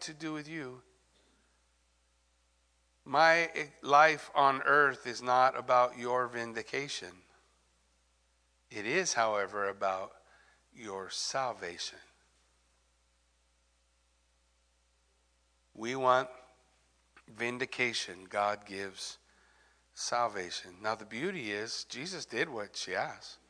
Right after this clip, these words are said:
but he didn't do it publicly. She wanted everybody to be able to see, to be able to say, "That was my son who did that." All they knew is the guy who was throwing the party saved the best wine for last.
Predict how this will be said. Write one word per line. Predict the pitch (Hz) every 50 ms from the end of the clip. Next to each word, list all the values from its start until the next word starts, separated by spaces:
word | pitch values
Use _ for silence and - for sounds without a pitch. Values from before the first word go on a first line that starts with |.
| _ _ - - - - - _ _
but | - - 101
he | 101
didn't | 101 113 127 135 139 127
do | 139 135 135
it | 131 -
publicly. | - - 147 143 127 107 - - - 90 90 90 - _ _ _ _ _ _ _ _ _ _ _ _ _ _ _ _ _ _ _ _ _ _ _ _ -
She | - - 135
wanted | 135 151 151 147 139 131
everybody | 131 131 135 143 147 143 143 143 139 143 143 139
to | 143 131
be | 135 135
able | 139 139 139 139
to | 135 131
see, | - - - 151 147 143 120 104 101
to | 101 107
be | 101 120 123
able | 131 127 127 127
to | 127 117
say, | - - 147 139 135 127
"That | 120 120 127 139
was | 135 117 110
my | 120 127 139 139 139 135
son | 123 - - - 165 165 165 156 143
who | 127 135 123
did | 120 127 127 120 117 110
that." | 110 104 98 92 - - - - - - - - - -
All | 139 151 175 180 170
they | 156 160 170 190
knew | 202 196 196 208 214 233 247 220 - - - - _ _ -
is | 147 135 123 123
the | 123 117
guy | 113 117 - 127 135 147 160 156
who | 151 156
was | 151 131 - -
throwing | - 147 143 143 139
the | 127
party | - 135 131 131 135 135 127
saved | - - 127 117 117 107 104
the | 95
best | 101 107 110 107 - -
wine | 107 107 107 110
for | 104 - - 104
last. | 95 82 - - - - -